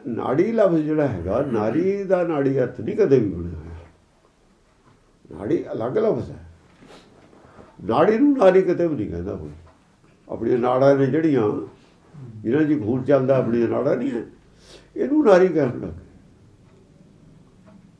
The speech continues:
ਬਹੁਤ ਬੜੀ ਸ਼ਰਾਰਤ ਸੀ ਇਹ ਇੱਕ। ਜਿਹੜਾ ਪੰਡਤ ਪਾੜੀ ਬਾਟ ਹੈ ਨਾ,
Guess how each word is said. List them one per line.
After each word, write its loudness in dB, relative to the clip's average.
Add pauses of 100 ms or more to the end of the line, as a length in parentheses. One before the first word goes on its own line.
(1040)
ਬਹੁਤ 2
ਬੜੀ 6
ਸ਼ਰਾਰਤ 2
ਸੀ -4
ਇਹ -4
ਇੱਕ। -12 (1000)
ਜਿਹੜਾ 2
ਪੰਡਤ 0
ਪਾੜੀ 4
ਬਾਟ 2
ਹੈ 4
ਨਾ, 0